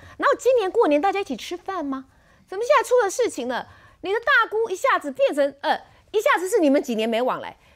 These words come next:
被踢爆了以后呢，哎，马上又改口。第二个，就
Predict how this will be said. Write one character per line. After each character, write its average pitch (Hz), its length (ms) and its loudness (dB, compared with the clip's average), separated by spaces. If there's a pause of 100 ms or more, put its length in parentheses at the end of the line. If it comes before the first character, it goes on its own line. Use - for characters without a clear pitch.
(140)
被 554 180 2
踢 466 260 2
爆 392 200 2
了 240 40 -2
以 214 140 -8
后 294 160 0
呢， 233 180 -4
哎， - 80 0 (120)
马 294 160 2
上 494 200 -4
又 403 60 -2
改 247 240 0
口。 - 320 -6
第 427 80 -2
二 381 100 2
个， - 160 -8 (300)
就 523 100 -2